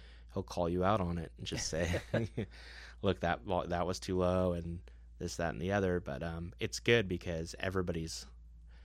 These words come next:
Speaker 1: you know, everybody's learning, and it's not just regurgitating knowledge and, and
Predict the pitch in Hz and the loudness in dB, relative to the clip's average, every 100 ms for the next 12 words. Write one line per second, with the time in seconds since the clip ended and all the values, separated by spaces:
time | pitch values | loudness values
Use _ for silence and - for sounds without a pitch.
0 | - - - 85 82 78 - - - - | -18 -18 -8 -4 -4 -6 -10 -18 -18 -2
1 | 101 101 101 95 90 85 87 87 82 80 | 4 6 6 4 0 -2 0 0 -2 -4
2 | 80 78 80 - 82 - 87 80 - 80 | -8 -8 -8 -8 -8 -2 -2 -2 -2 -2
3 | - - - - - 90 - 82 82 - | -4 -10 -14 -14 -6 -6 -2 -4 -4 -6
4 | 87 82 85 90 - - - - 98 87 | -4 -4 -4 -6 -10 -18 -14 -2 2 4
5 | 82 85 92 87 85 - - 82 | 2 -4 -4 -4 -6 -10 -6 -6